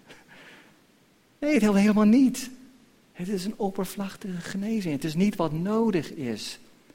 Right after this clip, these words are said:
En dat deden de profeten en de priesters ook. Ze negeerden de schade van de zonde in de samenleving. Ze negeerden de waarschuwing van God.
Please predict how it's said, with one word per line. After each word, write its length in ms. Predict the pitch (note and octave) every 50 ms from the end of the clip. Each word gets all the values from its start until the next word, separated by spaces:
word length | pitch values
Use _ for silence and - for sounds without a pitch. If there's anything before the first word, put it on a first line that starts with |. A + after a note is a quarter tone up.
| _ _ _ _ _ _ - _
En 140 | - - B2+
dat 220 | C3 D#3+ E3+ D#3+ E3
deden 180 | E3+ E3+ D#3+
de 60 | D#3+
profeten 800 | D3+ - - - D3 C#3 - - E3 D#3+ E3 D#3+ - E3 D#3 C#3 C3+ - - - - _ -
en 80 | C3+
de 80 | C3 B2
priesters 480 | - - D#3+ F3+ E3+ - - B2 A#2 -
ook. 300 | - E3 F3 C#3+ - - - - - - _ _ _ _ _ _ _ _ _ _ _ _ _ _ _ _ _ _ _ _ _ _ _ _ _ _
Ze 140 | - - D#3
negeerden 880 | E3 E3+ D#3+ D#3+ - - G#3+ A3+ A3+ A#3 G#3 F3 C#3 G#2+ - - - - - - - _ _
de 120 | - C#3
schade 560 | B2+ - - - - E3+ E3+ F3 F3+ E3 D#3 C3+
van 160 | - - C#3
de 100 | C3 B2
zonde 400 | A#2 B2 D3 D#3+ E3 D#3+ D3 C#3+
in 80 | C3
de 80 | C3 B2+
samenleving. 720 | B2+ - - F#3 G#3+ F3+ D3+ C3 A#2+ A2+ A2 - F#2+ F#2 - - - _ _ _ _ _ _ _ _ _ _ _ _ _ _ _ _ _ _ _ _ - _ _ _ _
Ze 160 | - - - E3
negeerden 800 | E3 E3 - - - G#3+ A3 G#3+ G#3+ G#3 G3 F3+ D#3 C#3+ - - -
de 140 | D#3 C#3 B2+
waarschuwing 720 | D3 E3 F3 F#3 F#3 F3+ - - - E3 D3+ D3 C#3+ C3
van 140 | B2+ C3 A#2+
God. 540 | A2 - - A2+ G#2 F3 - - - -